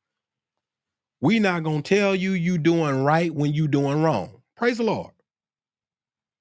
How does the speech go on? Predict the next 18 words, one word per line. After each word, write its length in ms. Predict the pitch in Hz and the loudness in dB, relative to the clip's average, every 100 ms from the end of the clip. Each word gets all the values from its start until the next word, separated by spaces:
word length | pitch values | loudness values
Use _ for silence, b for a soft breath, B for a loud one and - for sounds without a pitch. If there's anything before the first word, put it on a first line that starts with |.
| _ _ _ - | _ _ _ -20
And 240 | 127 90 85 | -20 -20 0
this 320 | 139 185 196 | 2 2 0
is 120 | 185 | -6
where 180 | 185 180 | -2 -2
we 220 | 175 175 | 0 0
are 180 | 160 160 | -2 -2
today. 480 | 156 127 123 120 120 _ _ _ _ _ _ _ _ | -6 -6 -6 -6 -12 _ _ _ _ _ _ _ _
You 120 | 110 120 | -4 -2
know, 360 | 113 110 117 _ _ _ _ | -4 -8 -12 _ _ _ _
as 200 | 110 104 | -2 -2
we 140 | 113 151 | -4 -2
talk 280 | 170 156 | -2 -4
about 260 | 156 156 147 | -2 -2 -2
empowered 500 | 147 147 160 151 143 | -4 -6 -4 -2 -2
and 160 | 135 131 | -6 -8
improved, 580 | 127 170 147 95 87 _ _ _ _ _ _ _ _ _ _ _ _ _ | -6 -4 -4 -6 -12 _ _ _ _ _ _ _ _ _ _ _ _ _
there's 320 | 117 151 147 | -4 -2 -4
a 220 | 131 117 | -6 -10